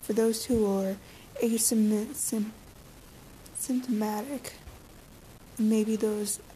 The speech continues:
plasmas from them can help as well, bes-, because they seem to have a, a system that's beating this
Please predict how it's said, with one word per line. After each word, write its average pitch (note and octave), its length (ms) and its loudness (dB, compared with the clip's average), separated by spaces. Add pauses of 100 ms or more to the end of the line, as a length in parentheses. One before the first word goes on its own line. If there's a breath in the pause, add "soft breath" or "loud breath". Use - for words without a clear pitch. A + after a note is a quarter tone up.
(360)
plasmas G3+ 640 -2
from G#3+ 320 -2
them G#3+ 360 0 (680)
can A3 220 0
help G#3+ 280 -2 (240)
as G#3 300 -4
well, D4+ 240 -8 (380)
bes-, - 180 -2 (100)
because A3 360 -4
they G#3 160 -4
seem G3+ 360 0
to G#3+ 100 -6
have G#3+ 260 -8
a, G3 120 -2 (380 loud breath)
a A3+ 60 -8
system A3 500 -2
that's G3+ 200 -8 (180)
beating A3+ 540 -2 (840)
this G#3 560 -4